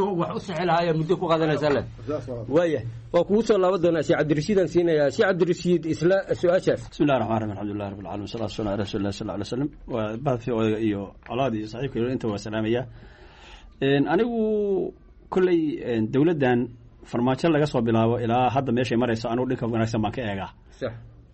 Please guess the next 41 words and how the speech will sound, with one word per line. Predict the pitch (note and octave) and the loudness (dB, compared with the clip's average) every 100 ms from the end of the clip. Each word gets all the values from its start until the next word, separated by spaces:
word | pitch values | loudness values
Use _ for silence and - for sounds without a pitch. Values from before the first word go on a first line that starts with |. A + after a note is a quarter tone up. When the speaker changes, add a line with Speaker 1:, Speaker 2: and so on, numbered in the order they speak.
| - | -8
Speaker 3:
Een, | B2+ B2+ B2+ B2+ | -2 2 2 0
waxaan | C3 D3 C#3+ | 0 0 2
la | |
idhaahdaa | B2 A2+ A2 A2 | 0 0 -2 -2
mar | A#2 | -4
kastaba, | A2+ - A2 | -6 -6 -4
bal | G#2+ G2+ G2 F#2 - | -4 -4 -6 -8 -14
ha | - B2 | -6 -4
la | A#2 | -4
eego. | G#2 G2+ G2+ G2+ - - | -6 -8 -6 -6 -8 -2
Speaker 1:
Waa | D#3 | 0
dowladdii | D3 F3 D#3 E3 | 2 0 2 2
ugu | - | 2
Speaker 3:
Waa | |
Speaker 1:
rajo | - | 2
Speaker 3:
dowladdii | F3+ | 2
Speaker 1:
wanaagsaneed | E3 D3+ D#3+ D#3 | 2 0 2 2
Speaker 3:
ugu | C#3 | 4
Speaker 1:
alle. | D3 | 4
Speaker 3:
rajo | C3 B2 | 2 2
baan, | A#2 A#2 | 0 -2
bal | A#2 | -2
ha | A2+ C3+ | 0 0
la | B2 | 0
eegaan | A2 G2 | -2 -4
idhaah. | G2 F#2 - | -6 -12 -10
Speaker 1:
Mhm. | A#2+ A#2 A#2 - | -6 -6 -6 -2
Speaker 3:
Sidoo | E3+ | 0
kale | D#3 D#3 | 2 0
aan | C3+ | -2
rajo | B2 | -4
ka | - | -2
muujinaya | C3+ A#2+ B2+ A#2+ A2 | 0 0 0 0 2
anigu | A2 A#2 G#2+ G#2+ - - | 2 0 0 -2 -8 -6
Taabid | A#2+ C3 A2+ | -4 -2 -2
iyo | A2+ A2 G#2+ G2+ | 0 0 0 -2
Speaker 1:
Maamulkaas. | C#3 F3+ D#3+ | 0 2 2
Speaker 3:
kooxdiisa | C3 A2+ A2+ | 2 0 0
maamulkiisa. | A2 B2+ A2+ A#2 B2+ C#3+ - - | 0 -2 -4 -4 -4 -4 -10 -16
Speaker 1:
Mm. | - A#2+ A2+ - - - - | -12 -10 -10 -14 -18 -12 -2
Speaker 3:
Inuu, | G3 A3 F#3+ | 2 4 4